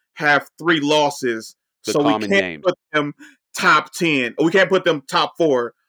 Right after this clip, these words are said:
Speaker 1: All of them have three losses, so they're down in the eight, nine, ten kind of a thing. And now we have these Washingtons, let's say, uh, uh, uh, uh, Florida State, uh,
Speaker 2: Mm-hmm.
Speaker 1: this,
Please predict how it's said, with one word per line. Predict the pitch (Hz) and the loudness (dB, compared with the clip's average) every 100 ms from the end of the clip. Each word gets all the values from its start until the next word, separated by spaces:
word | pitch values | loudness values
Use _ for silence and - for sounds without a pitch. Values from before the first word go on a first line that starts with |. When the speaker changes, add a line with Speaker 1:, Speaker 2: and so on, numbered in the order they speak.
| _ - | _ 0
Speaker 1:
All | 160 175 | 4 4
of | 156 | 4
them | 160 | 2
have | 165 147 139 | 0 -2 -2
three | 151 139 | -2 0
losses, | 135 135 139 - | 0 0 -6 -2
so | 139 | 0
they're | 143 143 | 2 0
down | 135 143 143 143 135 | 2 2 2 0 -2
in | 127 | -4
the | 120 - | -6 -2
eight, | 143 139 131 | -2 -2 -8
nine, | 131 143 147 143 139 135 131 - | -12 -4 -2 0 -2 -2 -8 -12
ten | 160 151 143 139 - | -6 -4 -4 -6 -4
kind | 135 | -2
of | 139 131 | -2 -6
a | |
thing. | - 139 131 123 _ _ - - | -6 -6 -4 -8 _ _ -18 -6
And | 139 | -2
now | 147 156 | 2 2
we | 165 165 | 2 0
have | 151 143 131 | 0 0 -2
these | 131 127 123 _ _ | -4 -4 -10 _ _
Washingtons, | 110 139 170 170 - 147 139 131 147 131 127 127 120 | -6 2 2 2 -2 -4 -6 -4 -4 -2 -4 -6 -8
let's | 123 135 - | -4 -4 -2
say, | 143 135 127 | 0 0 0
uh, | 123 - | -4 -2
uh, | 131 127 123 117 113 _ _ _ - | 0 0 0 -4 -6 _ _ _ -8
uh, | 123 - | -8 -6
uh, | 123 117 117 - - | -4 -4 -6 -12 -6
Florida | 185 185 180 165 | 2 6 6 6
State, | 160 - - 180 165 156 147 - - | 0 -4 0 2 2 0 -4 -8 -2
uh, | 139 139 139 135 135 131 127 _ 95 | 0 2 2 2 2 0 -2 _ _
Speaker 2:
Mm-hmm. | 90 92 92 | -20 -18 -8
Speaker 1:
this, | 143 - | -8 -8